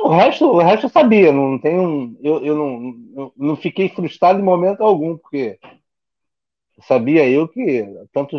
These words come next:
as duas equipes são fraquíssimas, né? E quando você tem duas equipes fracas,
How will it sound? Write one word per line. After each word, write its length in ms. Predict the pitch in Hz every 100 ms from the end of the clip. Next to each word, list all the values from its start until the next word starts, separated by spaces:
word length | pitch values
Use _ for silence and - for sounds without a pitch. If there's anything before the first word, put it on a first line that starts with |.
| 135
as 160 | 127
duas 260 | 135 165 165
equipes 360 | 160 - -
são 180 | - 254
fraquíssimas, 840 | 285 247 - - 196 - 117 95 98
né? 160 | 110 - _ _ _ _ _ _ -
E 100 | 113
quando 300 | 170 190 190
você 360 | 175 - 165
tem 300 | - 156 147
duas 260 | 135 180 156
equipes 440 | 156 - 135 135
fracas, 520 | - - 180 170 -